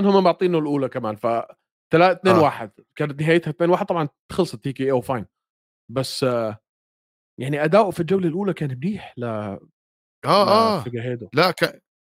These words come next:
Speaker 2: آه، بس، آه، نكون واضحين، كانت سيطرة تامة من مورينو بهاي الفايت.
Speaker 1: آه.
Speaker 2: يعني، he was، آه، he was،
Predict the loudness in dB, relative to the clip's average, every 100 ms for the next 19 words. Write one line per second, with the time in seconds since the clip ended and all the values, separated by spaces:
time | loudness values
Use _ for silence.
0 | _ _ _ 2 2 2 0 0 4 4
1 | 4 2 0 4 4 2 0 0 0 -4
2 | -2 0 0 0 -2 -2 -2 -2 -4 -4
3 | -6 -6 -4 -4 -4 -8 -8 -10 -10 -20
4 | -20 _ _ _ _ -10 -10 -12 _ _
5 | _ -6 -4 -2 0 2 2 2 -2 -6
6 | -2 -2 -4 -12 _ _ _ 0 2 2
7 | 0 -6